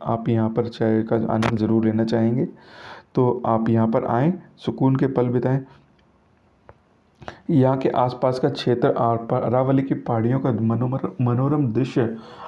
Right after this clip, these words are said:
आपका दिल खुश कर देगा। साथ ही के साथ मैं आपको बता दूं कि यहाँ पर दूर दूर तक आपको खुला मैदान देखने को मिलेगा। तो अगर आप, अ, ऐसे वातावरण में आपको अच्छा लगता है तो आप ज़रूर यहाँ पर आएँ।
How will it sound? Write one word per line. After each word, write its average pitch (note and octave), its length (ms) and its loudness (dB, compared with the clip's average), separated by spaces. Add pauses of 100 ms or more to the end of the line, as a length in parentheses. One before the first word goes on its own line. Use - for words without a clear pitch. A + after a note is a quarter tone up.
(160)
आपका A#2+ 320 0
दिल A#2 160 4
खुश A2+ 200 0
कर A#2 160 0
देगा। A#2+ 200 0
साथ A2+ 280 -4
ही A#2 60 2
के A#2+ 100 2
साथ A2+ 200 -2
मैं A2 140 0
आपको A2 220 -2
बता A2 240 2
दूं C#3 120 2 (520)
कि B2+ 80 2
यहाँ A#2 340 4
पर A#2+ 160 -2
दूर B2+ 240 2
दूर B2+ 220 2
तक A#2+ 300 -2
आपको A2+ 580 0
खुला A#2 160 2
मैदान A2+ 400 2
देखने C3 260 0
को C3 100 0
मिलेगा। B2+ 340 0 (600)
तो A2 420 0 (680)
अगर C3 260 0
आप, B2+ 300 -2
अ, A2+ 520 0
ऐसे A#2+ 240 0
वातावरण A#2 540 0
में A#2+ 140 0
आपको A2+ 760 0
अच्छा A2+ 300 -2
लगता B2+ 300 0
है F#3 140 -4 (300)
तो A#2 80 2
आप A2 200 2
ज़रूर B2+ 280 2
यहाँ B2+ 180 0
पर D#3+ 160 0
आएँ। C#3 180 -2